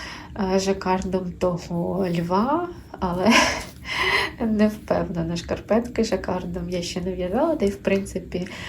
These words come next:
з жакардом поки я дуже на «ви». Якщо з Хеліксом я ще зовсім не знайома, то з жакардом вже двічі бачились,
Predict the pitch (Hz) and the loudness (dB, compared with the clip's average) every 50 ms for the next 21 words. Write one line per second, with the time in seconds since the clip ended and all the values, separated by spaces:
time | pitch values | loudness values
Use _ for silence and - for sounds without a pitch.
0 | - - - 196 190 190 - 185 180 185 - 208 233 240 226 214 196 185 175 170 | -10 -6 -2 -2 -2 -2 0 -2 -2 0 2 2 4 4 4 2 0 -2 -4 0
1 | - 185 196 190 - 180 170 170 175 175 180 185 185 180 - - - - - - | 0 0 2 2 2 0 0 2 2 0 2 2 0 0 -2 -8 -14 -16 -16 -16
2 | - - - - - - - - - - - - - - - - - - - - | -18 -18 -18 -18 -18 -20 -18 -18 -18 -18 -18 -16 -16 -14 -14 -14 -12 -12 -8 -4
3 | - 190 180 226 226 226 208 - 202 190 185 196 196 190 190 190 190 180 170 165 | -2 4 8 10 10 10 10 8 6 6 8 8 6 6 6 4 2 2 2 2
4 | 180 180 - - - - 202 196 - - - 202 190 190 185 - - - - 180 | 0 -2 -2 -4 -2 -2 -2 -2 -2 0 4 6 6 6 4 0 -2 -6 -6 -4
5 | 180 180 175 175 - - 185 202 262 370 - - - - 202 185 175 180 175 175 | -4 -4 -4 -4 -4 -2 4 6 6 6 6 4 -2 -2 -2 -2 -2 -2 -4 -4
6 | 175 170 - 175 170 170 170 165 165 170 170 175 - - 190 190 196 - - - | -4 -4 -4 -4 -2 -2 -2 -2 -2 -4 -6 -6 -4 -2 -2 0 -2 -2 -6 -10
7 | - - - - - 190 180 180 - - 190 - - 247 262 262 254 226 208 190 | -10 -12 -12 -8 -6 -6 -6 -4 -2 -4 -4 -4 -4 -2 -2 0 0 0 0 -2
8 | 185 185 - - 196 196 196 190 190 175 180 190 202 202 202 - 196 190 - 240 | -2 -2 -4 -2 -2 0 0 0 0 0 2 2 2 2 2 0 -2 0 0 0
9 | 269 277 - - 175 170 160 165 - - | -2 -2 -2 0 0 0 0 0 -4 -6